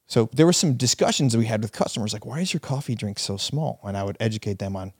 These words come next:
well, where the latte and the cappuccino originated from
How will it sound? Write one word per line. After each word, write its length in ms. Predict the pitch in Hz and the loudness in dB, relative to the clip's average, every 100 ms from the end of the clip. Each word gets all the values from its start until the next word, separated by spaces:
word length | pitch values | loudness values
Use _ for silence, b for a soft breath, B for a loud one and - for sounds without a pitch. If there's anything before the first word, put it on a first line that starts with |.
| _ _ _ _ _ - | _ _ _ _ _ -6
well, 240 | 104 143 _ | -4 -4 _
where 180 | 113 117 | 2 4
the 100 | 107 | 4
latte 400 | 104 107 - 107 | 2 -2 0 -2
and 100 | 101 | -2
the 60 | 92 | -4
cappuccino 480 | 107 - 110 101 | -6 -4 -4 -2
originated 420 | 98 143 123 101 - | -2 -2 -2 -4 -6
from 400 | - 151 107 | -4 -2 -2